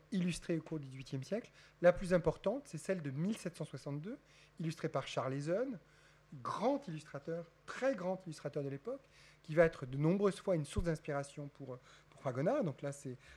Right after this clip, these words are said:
la fameuse illustration de mille sept cent soixante-deux, et qui va être une source d'inspiration très importante pour Fragonard, euh, et qui va donner lieu à la production de, euh, euh,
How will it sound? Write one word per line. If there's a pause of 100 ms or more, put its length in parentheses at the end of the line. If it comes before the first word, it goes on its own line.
(100)
la
fameuse
illustration
de
mille
sept
cent
soixante-deux, (520)
et
qui
va
être
une
source
d'inspiration (420)
très
importante
pour
Fragonard, (520)
euh, (100)
et
qui
va
donner
lieu
à
la
production
de, (480)
euh, (440)
euh,